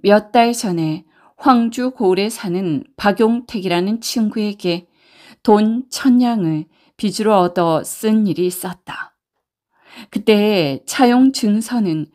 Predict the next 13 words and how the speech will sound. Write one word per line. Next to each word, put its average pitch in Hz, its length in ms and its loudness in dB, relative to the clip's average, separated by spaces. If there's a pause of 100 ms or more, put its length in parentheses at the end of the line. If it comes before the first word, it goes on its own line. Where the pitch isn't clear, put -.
(360)
천 240 260 4
냥짜리 190 800 0
한 240 400 0
장을 202 400 -2
써 208 320 -2
주었다는 180 580 -6
것이다. - 580 -14 (1080)
그로부터 214 840 4
얼마 220 440 2
뒤에 170 440 -8 (380)
빚을 269 420 2
갚으려고 208 600 0
하는데 208 720 -2